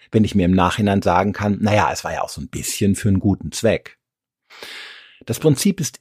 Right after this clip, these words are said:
immer das gleiche und konnte an einer Fülle an Studien auch immer wieder nachgewiesen werden. Haben wir in einer Angelegenheit nach unseren Prinzipien gehandelt, schwindet in vielen anderen Lebenslagen unsere Motivation,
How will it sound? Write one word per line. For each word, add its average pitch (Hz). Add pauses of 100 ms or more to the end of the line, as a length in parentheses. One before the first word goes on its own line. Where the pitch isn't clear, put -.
immer 180
das 127
gleiche -
und -
konnte 127
an 107
einer 98
Fülle 139
an 90
Studien 90
auch - (120)
immer 98
wieder 87
nachgewiesen -
werden. - (580)
Haben 120
wir 104
in 90 (100)
einer 160
Angelegenheit 85
nach 87
unseren 76
Prinzipien 92
gehandelt, 87 (300)
schwindet 87
in 78
vielen 76 (120)
anderen 104
Lebenslagen 98
unsere 101
Motivation, 107